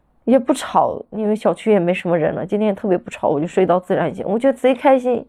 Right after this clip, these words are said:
我在老家那边隔音那么差，每天都会被吵醒，一夜醒好几次，又冷。然后吃饭吃不点儿，没，就家里那个碳水特别多，你知道吗？就吃饭就特别多饼啊什么的，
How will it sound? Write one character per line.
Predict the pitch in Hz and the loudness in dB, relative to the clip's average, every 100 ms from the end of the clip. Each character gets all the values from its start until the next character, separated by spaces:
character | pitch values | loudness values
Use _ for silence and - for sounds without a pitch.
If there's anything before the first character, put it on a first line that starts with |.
| _ - - - | _ -20 -20 -4
我 | - | 2
在 | 311 | 4
老 | 240 | 4
家 | 214 240 233 | 4 2 0
那 | 269 | -2
边 | 277 247 | 0 2
隔 | 240 254 | 4 4
音 | 277 | 4
那 | 269 | 0
么 | 240 | 0
差， | 240 240 | 0 0
每 | 202 | 0
天 | 196 269 269 254 _ _ _ - | 2 0 0 -6 _ _ _ -2
都 | 269 | 2
会 | 269 | 4
被 | 254 | 4
吵 | 247 220 220 | 0 -2 0
醒， | 185 | 0
一 | 214 233 | 0 2
夜 | 269 | 2
醒 | 240 208 | 4 2
好 | 226 220 | 2 2
几 | 208 | 0
次， | 185 - | -2 -4
又 | 208 247 | 2 4
冷。 | 214 98 - _ _ _ _ _ _ _ _ _ _ | 4 0 -4 _ _ _ _ _ _ _ _ _ _
然 | 202 | -2
后 | 214 | -2
吃 | - 302 | 0 2
饭 | 285 233 | 4 2
吃 | - 262 | 0 -2
不 | 254 | 2
点 | 233 | 4
儿， | - - - - | 2 -4 -20 0
没， | 226 302 | 4 4
就 | - - 302 | 2 0 0
家 | 247 285 | 2 2
里 | 285 | 4
那 | 208 208 | 2 0
个 | |
碳 | - - 277 220 | -2 0 2 2
水 | - | 2
特 | 214 | 2
别 | 170 165 | 2 2
多， | 160 | 0
你 | 143 | -2
知 | 87 | -6
道 | |
吗？ | 85 | -6
就 | 160 | -8
吃 | - - | -8 -2
饭 | 247 | 0
就 | 214 | 0
特 | 226 208 | 0 0
别 | - | 2
多 | 202 | 0
饼 | 196 214 147 | 0 2 2
啊 | 139 151 147 180 | 0 -4 -6 -10
什 | - | -14
么 | - | -14
的， | - - | -14 -16